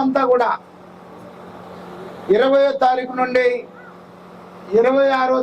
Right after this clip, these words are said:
తారీఖు వరకు కూడా ఈ రకమైనటువంటి పాంప్లెట్స్ ప్రతి ఇంటికి ఇచ్చి, ఈ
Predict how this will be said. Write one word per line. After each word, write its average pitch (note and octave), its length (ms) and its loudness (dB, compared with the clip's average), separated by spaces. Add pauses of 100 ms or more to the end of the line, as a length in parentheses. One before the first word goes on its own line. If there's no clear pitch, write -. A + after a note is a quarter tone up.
(100)
తారీఖు A#3 340 -2
వరకు A#3 320 0
కూడా A#3+ 180 4 (1400)
ఈ A#3+ 140 4
రకమైనటువంటి C4 800 0 (120)
పాంప్లెట్స్ B3+ 640 0 (1300)
ప్రతి A#3+ 320 2 (120)
ఇంటికి C4 360 0 (140)
ఇచ్చి, C#4 280 -2 (1400)
ఈ - 20 6